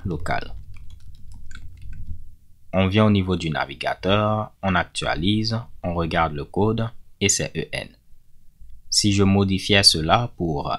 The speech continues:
F R, pour le français, vous allez voir, ça va être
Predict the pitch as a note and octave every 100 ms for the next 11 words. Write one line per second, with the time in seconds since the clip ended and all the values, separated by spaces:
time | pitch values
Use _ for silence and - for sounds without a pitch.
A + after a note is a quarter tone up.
0 | - - - F#2 G#2 G#2+ G2 D#2+ D2 -
1 | - - A#2 - F#2 A2+ C#3+ - - _
2 | _ - - - F2+ D#2+ F2 F#2 G2 G2
3 | D#2+ D2+ - F#2+ - -